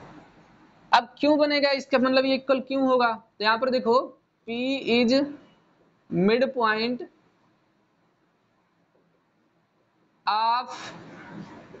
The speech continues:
एबी, ठीक है? और ये equal क्यों हुआ, इसका क्या reason है? तो ये given है। क्या है? Given, ठीक है?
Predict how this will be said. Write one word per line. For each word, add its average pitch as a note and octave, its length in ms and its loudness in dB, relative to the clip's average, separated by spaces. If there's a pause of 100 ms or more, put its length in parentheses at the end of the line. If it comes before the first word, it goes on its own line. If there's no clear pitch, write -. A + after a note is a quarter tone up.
(160)
एबी, F#3+ 520 0 (840)
ठीक G3+ 120 2
है? B3+ 240 0 (420)
और A3+ 160 6
ये C4+ 240 -4
equal C#4+ 280 0
क्यों C#4 180 -4
हुआ, C4+ 120 2
इसका C4 240 0
क्या A#3+ 200 4
reason B3+ 280 -4
है? B3 160 -2
तो C4 80 -2
ये C4+ 160 0
given A3 360 2
है। A#2+ 400 -12
क्या G3 140 4
है? A#3+ 340 0 (260)
Given, D3 480 -4 (1700)
ठीक G#3+ 160 0
है? B3 100 0